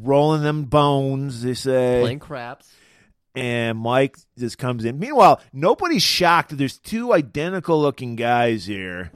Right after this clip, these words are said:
Speaker 1: Like, people, I'm assuming people know who Garth is. Didn't he run the casino or something?
Speaker 2: Yeah.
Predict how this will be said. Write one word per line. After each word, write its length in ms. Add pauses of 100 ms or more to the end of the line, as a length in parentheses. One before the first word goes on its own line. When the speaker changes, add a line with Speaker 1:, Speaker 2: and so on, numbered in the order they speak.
Speaker 1:
Like, 180
people, 240 (180)
I'm 200
assuming 260
people 200
know 140
who 80
Garth 320
is. 140
Didn't 160
he 80
run 400
the 80
casino 440
or 120
something? 500
Speaker 2:
Yeah. 280